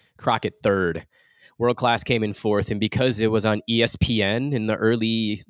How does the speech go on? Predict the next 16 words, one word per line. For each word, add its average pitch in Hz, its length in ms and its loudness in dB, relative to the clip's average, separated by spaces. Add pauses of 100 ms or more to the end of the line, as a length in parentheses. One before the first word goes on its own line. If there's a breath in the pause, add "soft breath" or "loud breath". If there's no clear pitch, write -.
eighty-seven, 110 760 -2
I 156 100 2
believe 160 420 -2
it 175 120 -4
was, 180 300 -2
so 135 100 0
I 120 80 4
was 110 140 2
able 107 220 2
to 98 120 2
kinda 95 240 -4
catch - 240 -4
up 104 140 -2
on 92 180 -4
that, 98 320 -2
and 90 260 -10